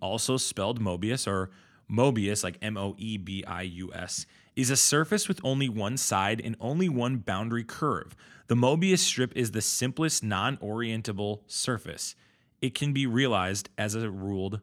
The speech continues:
surface. And obviously, we know the Mobius strip as a fan of the M C U from when Tony Stark discovered how to time travel. He made that through a Mobius strip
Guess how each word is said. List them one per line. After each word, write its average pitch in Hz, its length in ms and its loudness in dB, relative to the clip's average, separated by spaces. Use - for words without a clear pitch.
surface. 90 600 -4
And 127 80 -4
obviously, 127 840 2
we 123 180 0
know 127 200 4
the 117 60 2
Mobius 110 360 0
strip - 480 -4
as 110 200 0
a 95 40 -6
fan 170 380 4
of 107 120 0
the 107 100 0
M 101 160 -2
C - 160 -4
U 98 300 -2
from 98 300 -8
when 95 200 -6
Tony 104 320 -4
Stark 90 400 -4
discovered 90 580 -6
how 98 260 2
to 92 140 -6
time 87 280 -4
travel. 87 360 -6
He 95 340 -6
made 87 320 -8
that 85 220 -8
through 85 200 -8
a 85 60 -8
Mobius 104 380 -2
strip - 340 -8